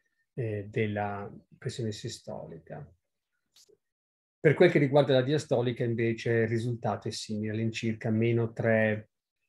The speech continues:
meno cinque milligrammi, eh, millilitri di mercurio. Però per la sistolica la restrizione calorica è più potente, questo lo sapevamo.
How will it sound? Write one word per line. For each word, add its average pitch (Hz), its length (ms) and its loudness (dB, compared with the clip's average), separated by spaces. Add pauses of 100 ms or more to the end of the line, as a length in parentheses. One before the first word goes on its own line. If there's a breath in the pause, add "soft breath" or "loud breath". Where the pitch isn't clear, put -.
(160)
meno 117 280 0
cinque 107 540 -6
milligrammi, 104 1000 -2 (1400)
eh, 107 160 -6
millilitri 113 640 -6
di 107 60 0
mercurio. 104 760 -2 (960)
Però 127 180 4
per 117 120 -2
la 117 100 0
sistolica 110 720 -8
la 110 80 -6
restrizione 104 460 -8
calorica 104 420 -4
è 101 40 -12
più 117 140 -14
potente, - 460 -12
questo 120 240 -8
lo 117 80 -8
sapevamo. 113 800 -8